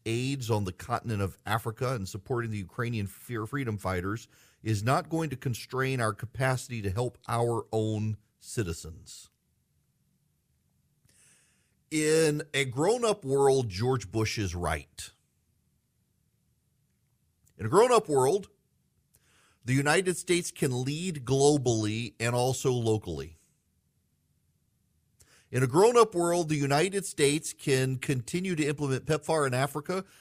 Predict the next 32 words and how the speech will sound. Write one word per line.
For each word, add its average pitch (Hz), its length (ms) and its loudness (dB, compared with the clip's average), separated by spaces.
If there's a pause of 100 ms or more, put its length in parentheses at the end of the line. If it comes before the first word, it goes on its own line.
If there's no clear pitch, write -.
(120)
the, 139 320 10
probably 190 640 4
one 160 200 0
of 143 80 -4
the 147 40 0
greatest, 139 1080 2 (420)
uh, 127 600 2
health 196 560 4
aid 170 340 0
programs 151 960 2
ever 151 360 4
to 151 160 -2
be 131 120 -2
conceived 139 640 -4
on 110 180 2
planet 131 440 0
Earth. 117 440 0 (360)
It 123 160 2
has 120 200 4
dramatically 139 1040 2
reduced 123 480 -4
rates 113 360 -4
of 107 120 -4
H 107 240 -2
I 95 160 0
V 98 180 -4
and 98 100 -4
aids 110 420 -8 (500)
across 113 400 0
an 107 100 0
entire 117 380 0
continent, 107 480 -4